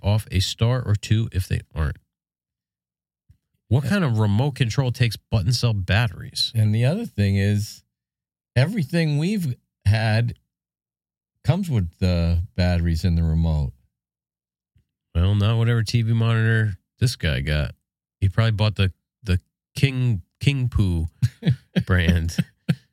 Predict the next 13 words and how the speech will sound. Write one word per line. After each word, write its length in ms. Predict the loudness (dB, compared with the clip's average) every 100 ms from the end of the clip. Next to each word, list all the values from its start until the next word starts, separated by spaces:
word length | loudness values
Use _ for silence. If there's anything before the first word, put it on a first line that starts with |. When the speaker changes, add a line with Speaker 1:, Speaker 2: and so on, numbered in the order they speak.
| -6 -6 _ _ _ _ -20 -20 -20 _ -6 0 0
Speaker 2:
Oh, 160 | 0 0
man. 580 | 0 0 0 0 0 -2 -6 _ _ _ _ _ _ _ _ _ _ _ _ _ _ _ _ -20 _
Like, 180 | -2 0
even 240 | -2 -2 -2
the 140 | -2
air 140 | -2
conditioner, 560 | -2 -2 0 0 0 0
remember? 360 | 2 2 0 0
It 80 |
came 220 | 0 0 2
with 180 | 0
the 280 | 0 2 2
remote 560 | 2 2 2 2 0